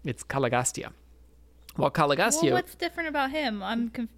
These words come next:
Speaker 2: hold on.
Speaker 1: He's assigned to our planet.
Speaker 2: Oh, our planet specifically.
Speaker 1: Yeah,
Speaker 2: But
Speaker 1: yeah, yeah.
Speaker 2: they are out just in our universe.
Speaker 1: Lucifer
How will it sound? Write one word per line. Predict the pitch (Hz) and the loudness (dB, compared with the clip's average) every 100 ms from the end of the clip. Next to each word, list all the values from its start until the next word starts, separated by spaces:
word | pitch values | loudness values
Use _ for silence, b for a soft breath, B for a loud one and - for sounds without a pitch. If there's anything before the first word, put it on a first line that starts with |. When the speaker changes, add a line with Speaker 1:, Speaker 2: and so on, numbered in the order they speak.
| - | -14
Speaker 2:
hold | 208 | -10
on. | 196 196 | -6 2
Speaker 1:
He's | 196 190 | 2 4
assigned | 175 170 156 143 | 2 4 2 2
to | 151 | 0
our | 131 | 0
planet. | 123 120 110 107 - - | 0 0 -2 -4 -14 -2
Speaker 2:
Oh, | 254 294 330 339 285 226 - - | 4 6 6 6 4 0 -4 -2
our | 277 339 370 | 4 4 4
planet | 381 330 269 | 2 2 0
specifically. | - 254 - 370 381 339 - 190 - | -2 -8 0 2 4 2 0 -4 0
Speaker 1:
Yeah, | - 277 | 2 4
Speaker 2:
But | 262 | 4
Speaker 1:
yeah, | - | 4
yeah. | - 294 | 6 6
Speaker 2:
they | 349 349 | 6 4
are | 277 269 | 6 6
out | 247 254 254 - - | 6 6 2 -4 -4
just | 233 269 311 | 0 0 2
in | 247 | 2
our | 214 | 2
universe. | 214 240 320 359 226 160 - - | 2 2 2 0 0 -4 -4 0
Speaker 1:
Lucifer | 151 220 220 190 156 | 2 4 2 2 2